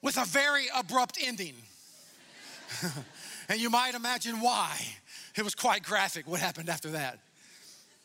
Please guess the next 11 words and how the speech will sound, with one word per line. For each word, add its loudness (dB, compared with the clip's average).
One 2
singular, -2
impenetrable -4
force -4
we -2
are 0
as -2
the -6
body -2
of -10
Christ. -8